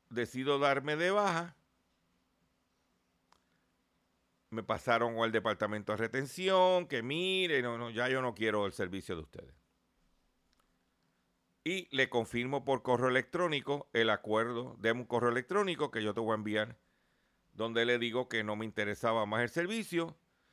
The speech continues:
Ellos me confirman de que me están dando de baja y yo entendía que en ese momento se acabó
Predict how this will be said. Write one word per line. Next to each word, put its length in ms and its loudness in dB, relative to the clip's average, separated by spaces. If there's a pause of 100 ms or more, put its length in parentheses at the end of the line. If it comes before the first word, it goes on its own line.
(100)
Ellos 280 0
me 160 0
confirman 600 -2
de 140 2
que 120 -2
me 100 -2
están 240 -2
dando 320 -2
de 120 2
baja 480 4 (1400)
y 300 -6
yo 160 0
entendía 520 0
que 120 -4
en 60 -2
ese 200 -4
momento 480 -2
se 240 6
acabó 640 6